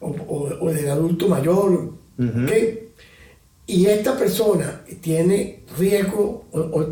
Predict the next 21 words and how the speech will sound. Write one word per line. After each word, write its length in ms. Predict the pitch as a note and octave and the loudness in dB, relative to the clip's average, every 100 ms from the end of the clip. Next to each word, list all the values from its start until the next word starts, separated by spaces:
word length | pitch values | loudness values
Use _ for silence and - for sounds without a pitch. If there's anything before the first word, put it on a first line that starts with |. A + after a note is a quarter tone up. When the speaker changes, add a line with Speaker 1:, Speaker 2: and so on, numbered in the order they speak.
| - | 0
Speaker 1:
o 120 | E3 | 0
está, 640 | D#3 F3 E3 F#3 - - - _ _ _ - | 0 0 2 0 -4 -14 -20 _ _ _ -8
se 180 | - E3 | 0 0
percibe 840 | D#3+ C#3+ C3 - G#3 G#3 G#3+ A3 | 2 -2 -2 -4 -4 -2 -2 0
o 80 | D#3 | -4
se 140 | C3+ C3 | -4 -4
siente 800 | E3+ F3 E3+ E3+ G3 F#3+ - - - - - | 0 2 2 2 0 0 -2 -16 -20 -18 -6
aislado, 800 | C3+ - F#3 F#3+ F#3 G3 F#3+ - - _ _ - _ _ _ _ _ - - | -4 -2 -2 0 0 0 -4 -12 -20 _ _ -20 _ _ _ _ _ -20 -8
¿ok? 120 | E3 F3+ - - - - - - - | -2 -2 -2 -12 -20 -20 -20 -20 -8
Le 240 | D#3 D#3+ D#3 | -2 0 2
falta 840 | E3 D#3+ E3 G3+ F#3 - - - | 0 0 0 0 0 -2 -10 -16
su, 600 | - - F3 D#3 - F2+ E2 | -8 0 2 2 -2 -8 -10
su, 500 | - D#3 D3+ E3 - | -4 -4 -4 -6 -6
su 180 | - D#3+ | -4 -4
actividad 460 | - D#3 D#3 E3+ | -2 0 2 0
física, 840 | E3+ G3+ - F3+ G3 F3+ E3 - - - - | 0 -2 -2 -4 0 0 -2 -8 -18 -20 -12
ha 140 | - E3 | -2 0
bajado, 680 | F#3 G#3+ G#3 G3 G3 - - - - - - _ _ - - | 2 2 2 0 0 -4 -10 -20 -20 -20 -20 _ _ -20 -16
está 180 | - E3 | -2 0
más 180 | F#3+ F#3+ | 2 2
dependiente, 1040 | G3+ F3+ D#3+ F#3+ G3+ G3 F#3+ G3 F#3 | 2 0 0 0 0 0 0 0 0